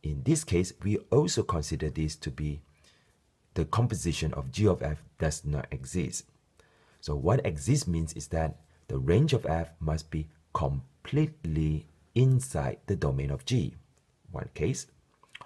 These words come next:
or the range of f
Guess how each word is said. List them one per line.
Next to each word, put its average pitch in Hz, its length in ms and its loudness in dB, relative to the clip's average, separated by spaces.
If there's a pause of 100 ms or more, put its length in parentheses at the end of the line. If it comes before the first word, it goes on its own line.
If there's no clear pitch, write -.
(200)
or 90 540 6 (1080)
the 80 120 0
range 98 360 6
of 131 140 2
f 82 240 0